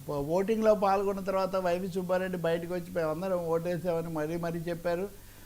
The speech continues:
ఒక ముక్కలో చెప్పాలంటే, "తెలుగుదేశం కంటే మేమే సన్నిహితంగా ఉన్నాము బీజేపీకి,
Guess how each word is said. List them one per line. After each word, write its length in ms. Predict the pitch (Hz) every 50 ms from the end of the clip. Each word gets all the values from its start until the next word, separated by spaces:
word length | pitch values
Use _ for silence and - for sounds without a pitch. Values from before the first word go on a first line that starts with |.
| - -
ఒక 180 | 180 202 202 226
ముక్కలో 500 | 220 220 220 214 220 254 254 254 240 240
చెప్పాలంటే, 520 | 240 226 214 240 240 240 233 233 254 262
"తెలుగుదేశం 720 | 247 - - 214 202 220 240 247 247 240 233 - 240 233 226
కంటే 240 | 226 233 226 233 254
మేమే 380 | 247 220 202 208 220 233 240 226
సన్నిహితంగా 580 | 196 220 214 208 214 214 202 208 202 208 202
ఉన్నాము 380 | 202 202 196 196 190 185 190 202
బీజేపీకి, 800 | 190 175 175 175 170 185 190 175 170 185 175 170 185 196 196